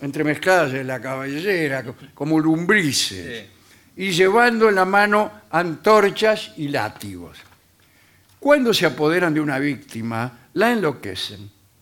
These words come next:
Speaker 1: y la torturan de mil maneras. Su mansión es la tiniebla de los infiernos. Castigan mayormente el exceso.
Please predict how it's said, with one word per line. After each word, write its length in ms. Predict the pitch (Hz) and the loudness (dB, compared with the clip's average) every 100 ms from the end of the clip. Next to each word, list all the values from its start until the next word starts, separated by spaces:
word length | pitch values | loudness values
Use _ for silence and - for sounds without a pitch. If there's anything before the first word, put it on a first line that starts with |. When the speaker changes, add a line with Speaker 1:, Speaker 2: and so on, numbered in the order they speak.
| _ _ _ _ _ | _ _ _ _ _
Speaker 1:
y 140 | 226 | -2
la 180 | 240 233 | 0 2
torturan 720 | 220 196 - 208 208 214 220 | 2 0 -2 -2 0 0 -2
de 120 | 160 | 0
mil 220 | 156 156 147 | 2 2 2
maneras. 680 | 135 117 110 104 110 110 - _ _ _ _ _ | 0 -2 -4 -6 -6 -8 -14 _ _ _ _ _
Su 160 | - 151 | -4 2
mansión 960 | 165 160 147 - 190 220 220 214 220 - | 4 4 2 4 8 8 8 4 0 0
es 440 | 165 175 175 - - - _ | 4 4 4 0 -12 -20 _
la 240 | 123 156 156 | 0 0 2
tiniebla 760 | 147 165 165 180 151 147 147 | 0 2 4 4 4 2 0
de 60 | 139 | 0
los 200 | 135 131 | -2 -2
infiernos. 920 | 123 113 123 110 85 80 - - - _ _ _ _ _ _ - | -4 -4 -4 -4 -8 -16 -20 -20 -20 _ _ _ _ _ _ -2
Castigan 800 | 180 170 - 294 277 254 233 208 | 0 0 -2 0 2 2 0 -2
mayormente 920 | 160 165 202 170 180 165 - 160 - | -2 0 -2 0 0 -2 -4 -4 -2
el 100 | 123 | -6
exceso. 800 | 113 - - 175 131 - - 87 | -6 -6 -6 -4 -8 -12 -16 -20